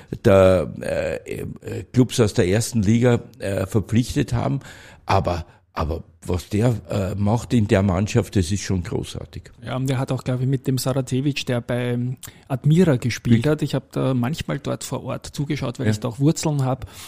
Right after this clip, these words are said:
Speaker 2: Bei Admira ein wenig, der hat mich schon als junger Bursch begeistert
Speaker 1: Ja.
Speaker 2: und ich würde mich freuen, wenn dieses Sturmduo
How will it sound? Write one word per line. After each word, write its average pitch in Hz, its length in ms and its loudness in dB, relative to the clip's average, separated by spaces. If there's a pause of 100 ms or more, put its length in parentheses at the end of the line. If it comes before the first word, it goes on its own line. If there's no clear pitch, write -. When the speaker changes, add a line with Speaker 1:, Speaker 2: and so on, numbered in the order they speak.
(640)
Speaker 2:
Bei 135 140 -2
Admira 131 400 0
ein 131 220 0
wenig, 127 300 -2 (100)
der 120 100 -6
hat 123 160 -6
mich 139 180 -6
schon 127 200 -4
als 123 180 -2
junger 147 240 2
Bursch 143 320 -2
begeistert - 640 -6
Speaker 1:
Ja. 131 60 -4
Speaker 2:
und 127 120 -4
ich 127 160 -8
würde 131 140 -2
mich 127 100 -4
freuen, 123 320 -6
wenn 123 100 -4
dieses 127 280 -6
Sturmduo 131 720 -4